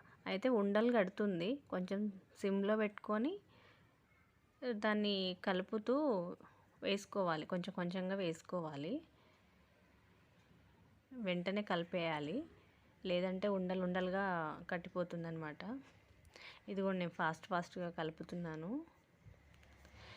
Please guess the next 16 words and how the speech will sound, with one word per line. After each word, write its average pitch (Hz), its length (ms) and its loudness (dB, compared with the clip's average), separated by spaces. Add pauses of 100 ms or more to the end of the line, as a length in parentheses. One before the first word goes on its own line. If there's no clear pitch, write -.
(140)
ఇంకా 226 140 6
కొంచెం 226 460 6 (120)
పడుతుంది 185 540 4 (260)
నాకు 190 260 0
అక్కడ 175 200 -2 (1200)
కన్వీనియంట్గా 202 520 4
లేక 185 280 2 (500)
అంతవరకు 185 460 0
వేసాను. 175 480 0 (720)
మళ్ళీ 185 240 0
కొంచెం 185 260 0 (280)
పైనుంచి 180 460 0
వేస్తా, 165 360 -2 (160)
వేసానన్నమాట. 160 720 -2 (1000)
వేసి 185 280 -2
మూత 190 220 0